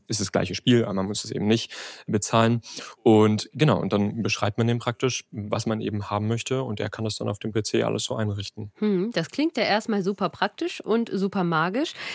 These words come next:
Speaker 2: Ich finde aber generell ähm, wenn ich das jetzt so höre, wenn ich jetzt zum Beispiel meine Messenger, äh, damit verbinde oder sonst was, dann sind das ja auch Daten von mir.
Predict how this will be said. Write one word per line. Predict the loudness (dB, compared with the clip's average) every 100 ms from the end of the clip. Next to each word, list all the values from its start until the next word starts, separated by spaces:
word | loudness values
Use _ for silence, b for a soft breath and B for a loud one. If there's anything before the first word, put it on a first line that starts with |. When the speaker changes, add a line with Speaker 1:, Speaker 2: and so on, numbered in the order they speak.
| B
Speaker 2:
Ich | -4 0
finde | 4 4
aber | 4 4
generell | 4 2 2 2 4 4 2 0
ähm, | 2 2 2 0 2
wenn | 0
ich | 0
das | -2 -2
jetzt | -2 -2
so | 0
höre, | 2 2 0 B B B
wenn | 0 4 4 4
ich | 2 2
jetzt | 0 2
zum | 2
Beispiel | 2 2
meine | 4 4
Messenger, | 4 4 2 4 4 4 4
äh, | 2
damit | 2 2 2
verbinde | 0 0 2 4
oder | 2 2
sonst | 0 2
was, | 0 0 B -4
dann | 0
sind | 2 2
das | 2 4
ja | 2
auch | 2 0
Daten | 2 2 2 0
von | 2 2
mir. | 4 4 4